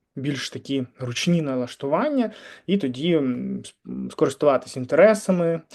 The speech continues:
а, скоригувати ці інтереси або змінити такі налаштування. Натискаю «Продовжити» у форматі ручному. Давайте зараз подивимось і подивимось, як це виглядає спочатку.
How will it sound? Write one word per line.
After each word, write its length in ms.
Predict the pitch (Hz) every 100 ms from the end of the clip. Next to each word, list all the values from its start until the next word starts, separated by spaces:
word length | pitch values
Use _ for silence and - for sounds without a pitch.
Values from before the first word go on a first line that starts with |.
| - - -
а, 200 | - 131
скоригувати 680 | 127 - 127 131 160 208 196
ці 140 | 196
інтереси 600 | 165 160 151 151 - 143 - -
або 340 | 139 160 196 196
змінити 500 | 131 139 143 156 139
такі 200 | 127 135
налаштування. 640 | 131 127 - 123 120 117 113 _ _ - - - - - -
Натискаю 680 | 254 254 - 196 143 123 123 _
«Продовжити» 720 | - 175 269 359 277 262 233 208
у 220 | - 185
форматі 600 | 170 175 180 170 170 156 143 -
ручному. 540 | 160 165 - 165 135 127
Давайте 320 | 127 123 131
зараз 260 | 135 139
подивимось 640 | - 170 277 285 202 196 156
і 200 | 175 160 -
подивимось, 440 | 135 143 147 139
як 120 | 131
це 100 | -
виглядає 440 | 139 139 135 127 -
спочатку. 560 | - - - - -